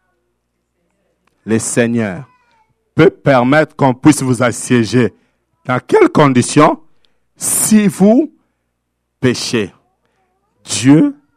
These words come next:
peut permettre à l'ennemi de venir vous assiéger. Est-ce que vous comprenez ? Alors, comment ça se manifeste ? Quand le Seigneur permet à l'ennemi de venir vous assiéger, je vais terminer par là.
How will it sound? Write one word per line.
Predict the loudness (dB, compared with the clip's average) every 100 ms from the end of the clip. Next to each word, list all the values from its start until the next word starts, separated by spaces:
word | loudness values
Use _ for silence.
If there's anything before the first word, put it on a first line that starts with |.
| _
peut | -12
permettre | -12 -8 -6 -4 -6 -8 -12 -8
à | -6
l'ennemi | -6 -6 -6 -4 -4 -6 _ _ _ _ _
de | -8
venir | -6 -6 -6 -8
vous | -8 -12
assiéger. | -14 -14 -18 -20 -20 _ _ _ _ _ _ _ _ _ _ _ _ _ _ _
Est-ce | -16 -8
que | -8
vous | -6
comprenez ? | -8 -10 -10 -10 -10 -12 _ _ _ _ _ _ _ _ _ _
Alors, | -6 -2 -2 -2
comment | -4 -2
ça | -4 -6
se | -6
manifeste ? | -6 -6 -8 -10 -6 -8 -8 _ _ _ _ _ _ _ _ _ -10
Quand | -4 0
le | 0
Seigneur | 0 -2 0 -4
permet | -6 -4 -4 -4 -6 -6 -8
à | -8
l'ennemi | -4 -4 -2 -2
de | -2
venir | -2 -4 -4
vous | -8 -10
assiéger, | -12 -12 -14 -14 -16 -18 _ _ _ _ _ _
je | -6
vais | -6
terminer | -6 -8 -10 -12 -14
par | -16 -20
là. | -20